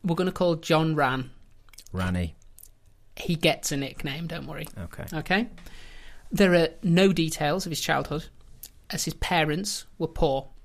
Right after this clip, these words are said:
Speaker 1: and as a result, historically speaking, very uninteresting. They probably had rich family dramas.
Speaker 2: Paper was expensive.
Speaker 1: Um, yes, and literacy was not, um, widespread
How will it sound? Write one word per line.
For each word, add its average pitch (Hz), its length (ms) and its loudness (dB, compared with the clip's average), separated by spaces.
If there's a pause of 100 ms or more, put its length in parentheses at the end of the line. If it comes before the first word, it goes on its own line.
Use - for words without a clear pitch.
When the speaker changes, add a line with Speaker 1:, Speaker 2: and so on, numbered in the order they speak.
(200)
Speaker 1:
and 180 140 0
as 202 160 4
a 180 40 2
result, 151 520 0 (380)
historically 147 540 0
speaking, 143 500 -4 (340)
very 147 220 2
uninteresting. 135 720 -6 (540)
They 175 180 4
probably 175 440 0
had 151 280 2
rich 190 500 0
family 180 380 2
dramas. 165 640 0 (400)
Speaker 2:
Paper 123 300 0
was 110 140 -4
expensive. 101 600 -6 (1300)
Speaker 1:
Um, 151 400 4
yes, 151 320 -2
and 147 100 -2
literacy 156 460 0
was 143 180 -2
not, 175 640 0 (180)
um, 156 280 0
widespread 165 720 2